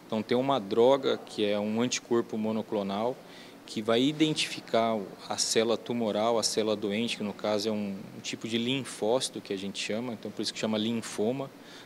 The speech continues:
né? Um dos motivos. Ela identifica essa célula doente,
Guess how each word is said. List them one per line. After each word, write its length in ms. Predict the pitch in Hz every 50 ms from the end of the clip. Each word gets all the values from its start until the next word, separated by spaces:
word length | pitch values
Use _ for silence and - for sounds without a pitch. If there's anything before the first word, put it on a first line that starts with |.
| - - -
né? 240 | 98 101 113 127 135
Um 140 | - 113 107
dos 140 | 98 101
motivos. 640 | 104 104 95 - - - 110 127 139 139 - - - - - - - - - - - - - - - -
Ela 180 | 107 110 120
identifica 760 | 127 139 135 143 151 156 151 - - - - 156 175 175 -
essa 280 | 156 143 - - 131 120
célula 380 | - - - 117 110 110 110 107
doente, 600 | 107 113 107 104 117 139 165 - - - - -